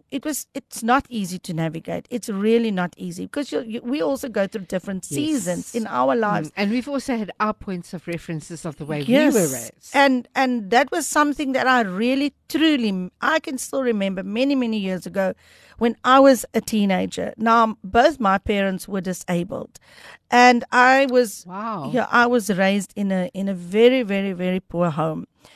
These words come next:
Speaker 1: And I can still remember I had this friend, her mom would come and would actually pick her up after school every day. And I would stand there, wait for the bus or a lift or something. And I would look at her and see the mom driving there, picking her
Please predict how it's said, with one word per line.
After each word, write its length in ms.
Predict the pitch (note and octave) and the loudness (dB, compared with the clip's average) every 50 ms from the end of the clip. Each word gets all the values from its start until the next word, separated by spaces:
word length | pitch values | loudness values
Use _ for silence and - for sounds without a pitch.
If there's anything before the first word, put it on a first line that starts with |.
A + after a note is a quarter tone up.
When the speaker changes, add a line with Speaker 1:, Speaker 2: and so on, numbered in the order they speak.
| - - - _ _ _ - | -20 -20 -20 _ _ _ 2
Speaker 1:
And 240 | B3+ B3+ C4+ C4 - | 4 6 6 4 2
I 120 | - - C#4 | 0 0 0
can 180 | - E4 E4 | -2 -4 -8
still 220 | D4 - - F4+ F4 | -6 -4 -2 0 0
remember 680 | E4+ D#4+ B3 A3 G#3+ G#3+ A3 G#3 A3 G#3+ G#3+ A3 A3 - - | 2 4 4 4 4 2 2 2 4 4 4 2 0 -4 -6
I 200 | - G#3 G#3 G#3 | -4 -2 0 0
had 100 | G#3+ G3 | 0 0
this 200 | G3 G3+ F#3+ - | -2 -6 -6 -8
friend, 600 | - - - C4+ C#4 C4 A3+ G3+ G3 G3+ G#3 G#3 | -10 -6 2 4 4 6 6 4 2 0 -2 -2
her 300 | - - E3+ D#3+ G3+ A3 | -4 -4 -2 2 2 2
mom 480 | A3 G#3 F#3 F#3+ F#3+ F#3+ F#3+ F#3+ F#3 F3+ _ _ - - - - _ - | 4 4 4 4 4 4 4 2 0 -4 _ _ -20 -20 -20 -16 _ -2
would 300 | F3 F#3 G3 - - - | 0 0 0 0 -2 -10
come 500 | - - A#3+ A3 G#3 G#3 G#3 G3+ G3+ G#3 - _ | -2 2 4 4 4 4 2 0 -2 -4 -6 _
and 360 | - G3+ G3 G3 F#3+ F#3+ F#3 F3 | -4 -2 0 0 0 0 -2 -2
would 200 | F3 G3 G3 - - | -4 -6 -6 -6 -4
actually 380 | A3+ G#3+ - - - A3+ G#3 | -4 -4 -4 -4 -6 -6 -6
pick 240 | - - - A3+ - | -6 -4 -6 -4 -2
her 100 | - D#3+ - | -2 -2 0
up 160 | - G3 - - | 0 -4 -2 -2
after 260 | F#3 F3 - - - | -4 -4 -4 -6 -12
school 360 | G3 - - - F#3 F#3 F#3 | -12 -10 -8 -6 -4 -4 -4
every 300 | F3+ F3+ F3 E3 F#3 F3+ | -4 -6 -6 -6 -8 -10
day. 280 | E3+ - F3+ F3+ F3 - - | -8 -8 -8 -8 -8 -12 -10
And 120 | - F#3+ F3+ | -10 -8 -4
I 100 | F#3 G#3 | -4 -4
would 180 | G#3 G3+ G#3+ - | -4 -4 -6 -6
stand 400 | - - - G#3 G3 G3 G3+ F#3 | -6 -4 -2 -2 0 0 -2 -2
there, 120 | G3+ F#3+ | -4 -6
wait 340 | E3+ F3 F#3+ G3+ F#3+ - - - | -4 -4 -4 -4 -4 -8 -14 -12
for 100 | - F#3 | -12 -10
the 100 | E3+ - | -10 -10
bus 420 | - - G3 G3 G3+ G3 - - | -6 -2 -2 0 0 -2 -4 -8
or 160 | F#3 F3+ F#3 - | -12 -12 -10 -10
a 40 | |
lift 320 | F3+ F#3+ G3 F#3+ F#3 - - | -8 -6 -6 -6 -8 -8 -16
or 40 | F#3 | -16
something. 280 | - - - F#2 - - _ _ _ - - - - _ - | -12 -10 -10 -12 -12 -14 _ _ _ -20 -20 -20 -20 _ -8
And 100 | - G#3+ | -4 0
I 40 | B3 | 0
would 160 | C4 C#4+ G#3 | 0 0 0
look 240 | A3 A3 A#3+ C4+ - | 2 2 2 2 2
at 100 | E4+ E4+ | 0 0
her 160 | D4+ B3 G#3+ G#3+ | 2 2 2 2
and 160 | G#3+ G#3 F#3+ | 0 -2 -4
see 280 | - - - B3+ A#3 A#3+ | -6 -8 -6 -4 -4 -4
the 140 | - A3+ G#3 | -4 -4 -4
mom 400 | F#3 F3 F3 F3 F3+ F3 F3+ E3+ | -4 -2 -2 -2 -2 -2 -4 -6
driving 560 | - F3+ F3+ F3+ G3 G3+ G3 A3 A3+ G#3+ F#3+ | -6 -4 -2 0 0 0 -2 -2 -4 -6 -4
there, 260 | F3+ F#3 F3+ F3+ F3+ - _ - | -4 -4 -4 -4 -6 -8 _ -10
picking 300 | A#3 A3 - A#3 G#3+ G#3 | -10 -10 -8 -6 -4 -4
her 120 | G3 F#3 | -4 -4